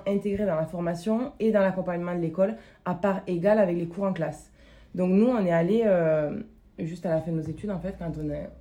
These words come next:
au lieu de faire un stage, on est allé vraiment rencontrer, euh, euh, directement les directions d'établissement et les services pédagogiques de plusieurs écoles et types d'écoles différentes surtout, pour les questionner, en fait, sur l'intégration de ces périodes en entreprise qui sont de plus en plus fréquentes dans les programmes de formation.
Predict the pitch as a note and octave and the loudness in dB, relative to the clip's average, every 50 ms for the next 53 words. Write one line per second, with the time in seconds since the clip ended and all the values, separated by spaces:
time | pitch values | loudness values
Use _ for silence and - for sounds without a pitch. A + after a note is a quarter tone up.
0 | - - F3+ G3+ G#3+ - - G3+ E3 D#3+ D3+ - - F#3 F#3+ G#3+ G3+ F3 D#3+ D#3 | -8 -4 -2 -2 0 0 0 0 0 0 -2 -4 -2 -2 -2 0 -2 -2 0 2
1 | D3+ D3+ D3 D#3+ E3 F3 G3+ A3 G3+ G3+ F#3+ F#3 F#3+ F#3+ F#3 - - G#3+ A3 G3 | 2 2 2 0 0 0 0 0 0 -2 -2 -2 -2 -4 -4 -4 -2 0 0 2
2 | F3 D#3 - - - - - - - - - - - D#3+ D#3+ D#3+ D#3 D#3 D#3+ G3+ | 2 0 -2 -4 -10 -20 -20 -20 -20 -20 -20 -6 0 2 4 4 4 2 2 2
3 | G3+ G#3+ G#3 - A3+ A3 A3 G#3+ G3 E3+ E3 G3 F#3+ G3 - - G#3+ G3+ G3 G3 | 2 2 2 2 2 2 2 2 2 0 0 -2 -2 -2 -2 0 0 0 2 2
4 | F#3 F#3+ F#3+ - G3+ G3 F#3+ F3+ E3+ F#3 F3 F3 E3+ - F#3+ E3+ F3 E3 E3 D#3+ | 0 0 -2 -2 0 0 0 0 -2 -2 -4 -4 -4 -6 -2 -2 0 0 0 -2
5 | D3 G#3+ A3 - - - - - - - E3 D3+ F3+ E3+ - - - - - A3 | -4 -4 -6 -8 -10 -12 -16 -14 -10 -8 -6 -4 -4 -4 -6 -8 -10 -4 -2 0
6 | A3+ G#3+ A3+ A3 G#3 F#3 G3+ G3 - G#3+ G#3 G3 F3+ E3 E3+ - - A#3 G#3 F#3 | 2 2 2 0 0 0 0 0 2 4 4 4 2 0 -4 -6 -6 -4 -4 -2
7 | F3 G#3 G3 - G#3 G3+ F#3+ E3 F3 E3+ E3+ F3+ E3+ F3 A#3 C4+ - - E3+ - | -2 -2 0 0 0 0 0 -2 -6 -6 -4 -4 -4 -4 -4 -8 -10 -14 -14 -14
8 | A#3 C#4 - - - - - - - - - - - - B3 B3+ A#3 G#3+ A3 B3 | -14 -14 -14 -18 -20 -20 -20 -20 -20 -20 -20 -12 -2 0 2 4 4 2 2 0
9 | A#3+ A#3 - A#3+ A3+ A3+ B3+ C4 B3 C4+ C4+ - - G3 F#3 F#3 F#3 G3+ E3+ F3+ | -2 -2 -2 0 0 0 0 0 -2 -4 -4 -2 0 0 0 2 0 0 -2 -2
10 | F3 - B3+ B3+ G#3+ - - - F3+ F3 F#3+ F3+ F3+ F3+ F#3 F3+ F3+ E3+ E3+ F3 | -4 -4 -4 -4 -4 -4 -4 -6 -4 -2 -2 -2 0 0 0 0 -2 -4 -6 -8
11 | E3 E3+ A3 B3 B3+ B3 - - - - - - - G#3 F#3+ F3 - F#3+ F#3+ F#3+ | -6 -6 -6 -6 -6 -10 -14 -20 -20 -20 -20 -6 -4 -4 -2 -2 -2 0 0 0
12 | F3+ - - F#3+ - - - G3+ G3 G#3+ G#3+ G#3 G3 F3+ E3 E3 E3 - F3+ E3+ | 0 0 -4 -10 -10 -6 -6 -2 0 2 2 2 2 2 2 0 -2 -4 -6 -4
13 | F3 F3+ F3 E3 - E3 D#3+ D#3+ D#3+ D#3+ - G#3 A3 C#4+ | -4 -2 -2 -4 -4 -2 0 0 -2 0 -2 -4 -4 -4